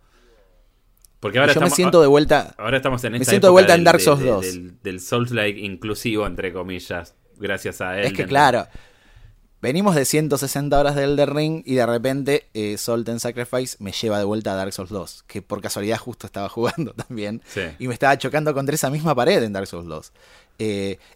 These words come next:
Speaker 2: esto de, de hacer tan, tan, eh, doloroso cometer un error con la barra de estamina.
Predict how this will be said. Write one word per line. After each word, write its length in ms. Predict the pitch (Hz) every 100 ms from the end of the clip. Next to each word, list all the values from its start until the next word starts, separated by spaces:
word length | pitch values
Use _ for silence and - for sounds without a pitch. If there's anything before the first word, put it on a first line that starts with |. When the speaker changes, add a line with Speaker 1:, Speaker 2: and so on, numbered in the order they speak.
| -
Speaker 2:
esto 280 | 165 -
de, 440 | 165 139 120 110 -
de 120 | 117
hacer 320 | 117 - 151 - _
tan, 300 | - 151 170 - -
tan, 320 | 143 151 160 -
eh, 560 | 113 110 101 95 90 87 - -
doloroso 760 | 104 120 117 123 147 156 147 - -
cometer 300 | 113 110 127
un 100 | 135
error 280 | 117 127 151
con 120 | 135
la 80 | 107
barra 200 | 117 123
de 60 | 120
estamina. 420 | 95 110 110